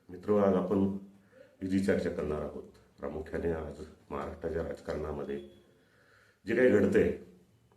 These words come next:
त्याला विचार आचाराची जरी जोड नसेल, तरी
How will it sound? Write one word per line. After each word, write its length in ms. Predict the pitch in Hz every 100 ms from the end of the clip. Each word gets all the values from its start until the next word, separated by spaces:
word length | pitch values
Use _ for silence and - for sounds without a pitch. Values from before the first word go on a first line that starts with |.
| _ _ _ _ _ _ _ _ 1077 1077 _ _ _ - - - -
त्याला 320 | 90 92 92
विचार 500 | 87 82 87 107 95
आचाराची 540 | 82 76 90 90 - 92
जरी 220 | 92 107
जोड 180 | 98 90
नसेल, 540 | 82 - 71 - - - _ _ _ _ _ _ _ _
तरी 380 | 110 127 123 -